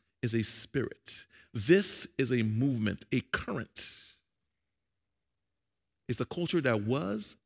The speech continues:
is, and is to come in our world. It is criti-, it is characterized here as a prostitute and also a city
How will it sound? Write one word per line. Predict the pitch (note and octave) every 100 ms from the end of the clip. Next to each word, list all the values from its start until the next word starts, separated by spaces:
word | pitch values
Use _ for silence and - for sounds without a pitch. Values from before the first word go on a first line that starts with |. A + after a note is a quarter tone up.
| _
is, | - D#3 E3+ F3+ - - _ _ -
and | B2+ B2+
is | B2 -
to | -
come | - C#3 C3 -
in | A2 - -
our |
world. | A2+ A2 G#2 F#2 - - _ _ _ _
It | D3
is | C3 -
criti-, | - B3+ A#3 -
it |
is | C#3+ B2+ - -
characterized | G#3 A3 - E3 A#2+ A2 A2
here | - B2 C3
as | C3+ B2+
a | B2
prostitute | - F#3+ G#3 - D3 B2 A#2+
and | C3+ -
also | - F3+ - D3+
a | G2
city | A2+ - - C3 A#2+